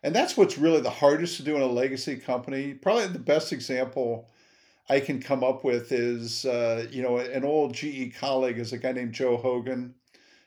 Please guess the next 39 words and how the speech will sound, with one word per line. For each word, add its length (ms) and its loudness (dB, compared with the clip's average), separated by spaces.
Joe 160 4
runs 300 4
a 60 -2
company 340 -2
called 220 2
Align 440 -2
Tech. 400 -4
It 120 -4
takes 280 4
additive 480 2
manufacturing, 1040 -2
new 180 -4
materials, 1080 0
and, 360 0
and, 360 0
uh, 100 0
makes 340 2
aligners, 800 0
right, 300 0
for, 360 2
uh, 280 4
for, 140 -14
instead 380 -2
of 100 -4
braces. 720 -4
And 260 0
that 400 -2
company 560 0
has, 580 0
their, 200 0
their 140 0
market 400 2
cap 320 2
has 160 -2
grown 480 -2
tenfold 760 0
in 120 0
the 80 0
last 500 -2